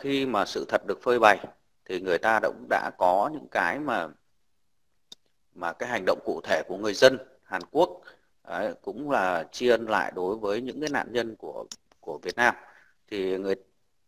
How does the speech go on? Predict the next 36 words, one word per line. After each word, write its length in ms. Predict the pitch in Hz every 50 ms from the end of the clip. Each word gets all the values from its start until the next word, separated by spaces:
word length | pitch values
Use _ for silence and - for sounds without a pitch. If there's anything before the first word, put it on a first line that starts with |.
| _ _ _ _ _ -
người 120 | 107 101
ta 140 | - - 120
cũng 140 | - 113 120
đã 120 | 127 131
phát 220 | 127 - 165 - -
biểu 200 | 110 87 82 87
rằng 200 | 104 113 107 95 - - - _ _ _ -
là 120 | 92 92
chỉ 220 | - - 101 82
có 160 | 78 - 123 127
nạn 200 | 135 117 78 110
nhân 200 | 123 117 110 110
mới 100 | 117 123
hiểu 180 | 135 101 78
được 180 | 73 82 - 92
nạn 140 | 92 - 90
nhân. 140 | 107 107 - - _ _ _ _ _ _ _ _ -
Thì 80 | - 98 -
chúng 140 | 113 131 127
ta 140 | 131 117 104
có 100 | 117 127
thể 160 | - 92 76
thấy, 220 | - 92 98 131 160 - _ _ _
bởi 140 | 98 90 85 87
vì 100 | 95 92
trong 180 | - 131 123 117
lịch 100 | 113 -
sử 180 | - 104 87
Hàn 140 | 90 80 87 -
Quốc 160 | - 160 151 -
thì 60 | 110 95 -
cũng 100 | 98 85
đã 140 | 113 107 - -
chảy, 260 | - 90 78 80 80 78
xảy 240 | - - 95 80 87
ra 140 | 107 107